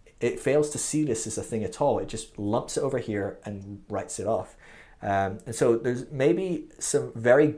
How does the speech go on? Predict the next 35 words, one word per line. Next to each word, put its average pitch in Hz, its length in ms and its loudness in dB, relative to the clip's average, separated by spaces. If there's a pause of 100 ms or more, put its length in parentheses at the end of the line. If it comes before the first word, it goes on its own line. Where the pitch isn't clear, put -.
good 170 360 10 (440)
work 117 480 8
done 107 200 2
in 104 80 -2
this 110 200 -4
area 123 360 4
of, 98 340 -2
of 101 260 -6 (120)
kind 113 120 -4
of 104 60 -4
new 107 260 -2
atheism, 110 600 0 (420)
but - 180 4
at 139 120 0
the 147 60 -10
same 147 260 -2
time, 139 420 -6
there's 110 200 0
a, 101 220 -2
a 113 80 -2
bit 95 140 -4
of - 80 -6
a 135 60 0
blindness 113 580 -4
there, 87 200 -10
there's 98 140 -8
a 101 60 -4
blind 101 400 -4
spot 98 280 -4
of 90 120 -10
seeing 101 320 -6
later 98 260 -4
stages, 113 440 -8
because 113 260 -6
Orange 120 460 -6